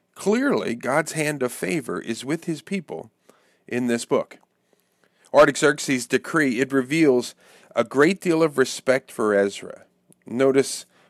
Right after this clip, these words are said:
what it says there in the middle of the verse, that the, the, the verses I read, "The king entrusts him with great wealth." Right in the middle there, it says, "To carry the silver and the gold that the king and his counselors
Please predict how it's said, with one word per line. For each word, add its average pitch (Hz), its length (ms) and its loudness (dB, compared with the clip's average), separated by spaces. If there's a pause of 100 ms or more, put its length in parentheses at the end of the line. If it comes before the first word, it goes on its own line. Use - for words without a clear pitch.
(100)
what 113 120 -4
it 107 80 -4
says 113 280 0
there 110 140 2
in 104 60 0
the 104 80 -2
middle 113 260 0
of 101 60 -4
the 101 80 -6
verse, 113 300 0
that 101 180 -6
the, - 260 -10
the, 104 260 -8
the 90 180 -12
verses 110 400 -2
I 101 80 4
read, 107 320 4
"The 110 80 -4
king 156 260 -4
entrusts 127 540 -4
him 120 100 -2
with 107 160 -4
great 110 320 0
wealth." 98 460 2 (640)
Right 113 140 0
in 110 100 -2
the 110 40 0
middle 113 200 2
there, 104 160 2
it - 80 -6
says, 104 160 -10
"To 110 100 -10
carry 127 400 4
the 104 140 -2
silver 113 580 0
and 101 100 -2
the 98 100 -4
gold 117 360 0
that 98 140 -4
the 98 100 -8
king 117 240 -4
and 110 80 -4
his 101 100 -8
counselors 110 640 -2